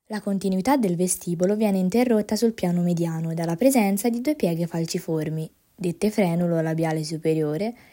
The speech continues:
e frenulo labiale inferiore, con la funzione di limitare il movimento delle labbra. Nella situazione di occlusione, il vestibolo comunica con la cavità orale propriamente detta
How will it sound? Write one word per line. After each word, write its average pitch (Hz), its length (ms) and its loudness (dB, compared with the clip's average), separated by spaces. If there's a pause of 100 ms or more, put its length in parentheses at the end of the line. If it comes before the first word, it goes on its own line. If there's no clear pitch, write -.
e 359 120 2
frenulo 190 480 2
labiale 214 400 2
inferiore, 156 640 -6 (260)
con 165 140 -4
la 160 80 -2
funzione 208 580 2
di 220 100 0
limitare 220 480 0
il 220 140 -2
movimento 240 540 0
delle 160 240 -4
labbra. 156 460 -8 (200)
Nella 202 200 -6
situazione 214 600 -2
di 180 100 0
occlusione, 180 720 0
il 214 140 -2
vestibolo 185 680 2
comunica 180 540 2
con 180 140 0
la 175 100 2
cavità 180 380 0
orale 196 320 0
propriamente 170 520 -2
detta 190 400 -2